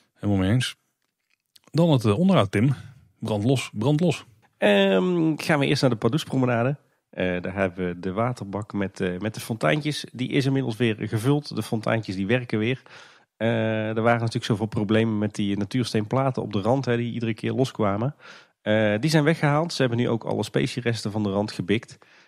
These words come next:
Speaker 2: Eh, dus nu zijn ook de dranghekken weg en kan je in principe gewoon op de bovenkant van, eh, van het metselwerk lopen zonder dat daar, eh, een natuursteenrand op zit. Ik vermoed dat, eh, in de toekomst dat hier wel een natuursteenrand netjes terug gaat komen, maar dat dit, eh,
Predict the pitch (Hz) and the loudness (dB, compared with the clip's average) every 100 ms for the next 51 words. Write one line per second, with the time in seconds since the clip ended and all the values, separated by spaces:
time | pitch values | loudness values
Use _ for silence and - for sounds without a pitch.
0 | _ - 101 98 98 104 120 135 135 123 | _ -4 -2 0 0 -2 0 2 2 2
1 | 98 107 117 110 98 92 90 - - 90 | 0 2 2 2 -2 0 -2 -2 -2 -2
2 | - 101 101 92 95 - - 95 85 92 | -2 -4 -4 -2 -4 -6 -8 -6 -4 -2
3 | 92 87 85 95 92 - 87 90 - 87 | -4 -6 -2 0 0 -4 -6 -6 -10 -8
4 | 85 82 87 90 87 90 - 92 82 82 | -6 -8 -6 -6 -2 -2 -2 -4 -4 -4
5 | 87 85 95 90 92 90 87 - 85 82 | -4 -4 -4 -4 -4 -6 -8 -4 -4 -4
6 | 85 85 - - - _ 98 95 90 101 | -8 -12 -14 -20 -20 _ -6 -4 -2 -4
7 | - 90 87 92 - - 107 - - - | -2 -2 -2 -6 -6 -6 -6 -6 -14 -12
8 | 95 - 98 113 104 92 98 92 95 123 | -10 -4 0 0 0 0 -2 -2 -2 -2
9 | - 101 104 - 95 92 92 92 92 107 | 0 0 -2 0 2 2 2 0 0 -2
10 | 98 98 90 90 87 98 90 - 143 - | 0 0 0 -2 -2 -2 -2 -2 -2 0
11 | 110 - 110 107 101 95 90 - 87 - | -2 0 0 2 0 0 0 -2 -2 0
12 | 85 | 0